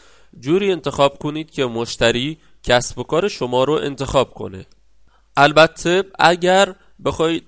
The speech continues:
اه، بیش از حد اون قیمت رو پایین بیارید، مثلاً شما یه محصولی دارید، رقیبتون هم یه محصولی داره، مثلاً میانگین قیمت اون محصول توی بازار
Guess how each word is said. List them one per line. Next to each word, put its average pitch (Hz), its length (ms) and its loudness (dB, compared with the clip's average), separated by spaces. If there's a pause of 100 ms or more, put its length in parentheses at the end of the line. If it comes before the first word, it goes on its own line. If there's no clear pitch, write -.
(120)
اه، 120 160 -2
بیش 131 380 -8
از 117 300 4
حد 131 400 0 (360)
اون - 160 -6
قیمت 123 580 0
رو 123 100 -4
پایین 127 480 -6
بیارید، 120 540 -2 (400)
مثلاً 147 540 2
شما 147 280 -4
یه 147 120 -4
محصولی 135 640 -4
دارید، 131 440 0
رقیبتون 147 520 -4
هم 156 220 -4
یه 156 80 -4
محصولی 135 580 -2
داره، 98 360 -2 (600)
مثلاً 165 440 4
میانگین 147 720 -2
قیمت 131 480 -4
اون 131 260 -6
محصول 123 640 0
توی 120 180 -4
بازار 117 720 0